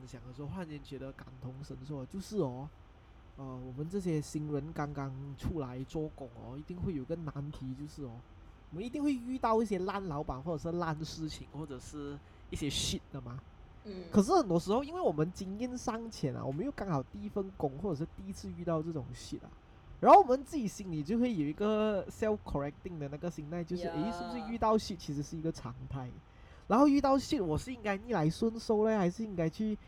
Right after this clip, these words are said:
Speaker 1: 应该去给他硬碰硬嘞？我是不是应该不要去硬碰硬？因为其实遇到 shit 是一个常态。然后是不是我不够坚强？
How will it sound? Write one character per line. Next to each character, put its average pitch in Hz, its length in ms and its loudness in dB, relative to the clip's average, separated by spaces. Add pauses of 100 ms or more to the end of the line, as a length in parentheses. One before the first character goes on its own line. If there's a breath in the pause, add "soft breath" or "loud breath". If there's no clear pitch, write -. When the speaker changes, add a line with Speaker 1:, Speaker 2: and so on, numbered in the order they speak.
(160 loud breath)
Speaker 1:
应 175 60 -12
该 180 100 4
去 185 100 -2
给 202 80 -2
他 160 80 2
硬 185 240 -4
碰 180 160 2 (200)
硬 151 200 -4
嘞？ 147 80 0
我 143 80 2
是 - 100 -4
不 302 40 -2
是 311 80 -2
应 294 80 -6
该 185 160 4
不 202 140 2
要 226 80 10
去 226 160 0
硬 220 100 -12
碰 214 180 0
硬？ 220 140 -8 (280 loud breath)
因 226 320 -4
为 277 140 6
其 185 160 -4
实 170 220 -6
遇 202 80 -6
到 202 160 2
shit 180 240 -4
是 - 140 -10
一 170 180 -12
个 165 80 -2
常 117 220 -8 (160)
态。 131 200 -8 (520 loud breath)
然 165 120 6
后 226 160 12
是 233 120 -2
不 247 80 -2
是 262 80 2
我 226 80 8
不 175 120 -4
够 196 200 4
坚 143 260 -2 (100)
强？ - 240 -12